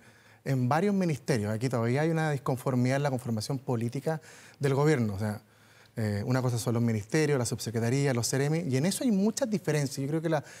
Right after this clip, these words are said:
que esas dos almas que siempre tratamos de nosotros de, de, de, de, de tratar de, de, de explicar un poco cómo opera este gobierno, eh, existe todavía cierto desbalance que se refleja en este tipo de diferencias internas, que hoy las conocemos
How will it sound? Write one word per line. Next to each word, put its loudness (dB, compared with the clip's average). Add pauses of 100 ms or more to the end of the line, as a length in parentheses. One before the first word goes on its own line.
(300)
que -2
esas 0
dos 0
almas 2
que -2
siempre 2
tratamos 0
de 2
nosotros -2
de, 0 (420)
de, 0
de, 0
de, -2
de -4
tratar 0
de, 0
de, -6
de -10
explicar -2
un -2
poco -4
cómo 2
opera 0
este -2
gobierno, 2 (360)
eh, 0
existe 0
todavía 2
cierto 0
desbalance 2
que -2
se 0
refleja 0
en 4
este 2
tipo 2
de 2 (240)
diferencias 2
internas, 2
que 0
hoy 2
las 0
conocemos 0